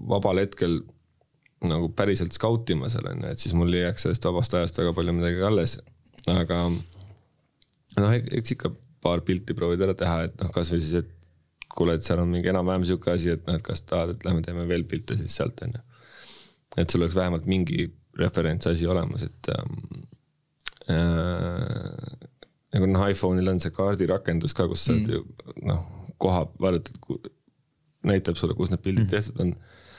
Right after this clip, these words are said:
Speaker 1: Et siis see minu jaoks on väga, ähm, siuke hea tööriist.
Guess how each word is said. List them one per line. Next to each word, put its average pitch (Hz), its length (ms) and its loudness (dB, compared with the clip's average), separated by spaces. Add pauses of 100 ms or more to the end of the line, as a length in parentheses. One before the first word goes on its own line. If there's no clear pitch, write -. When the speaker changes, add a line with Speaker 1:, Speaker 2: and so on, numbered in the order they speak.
(500)
Speaker 1:
Et 82 160 2
siis 85 160 2
see 92 160 4
minu 95 220 4
jaoks 82 260 0
on 82 80 0
väga, 82 260 0 (140)
ähm, - 840 -4
siuke - 280 -2
hea 87 180 4
tööriist. 85 520 2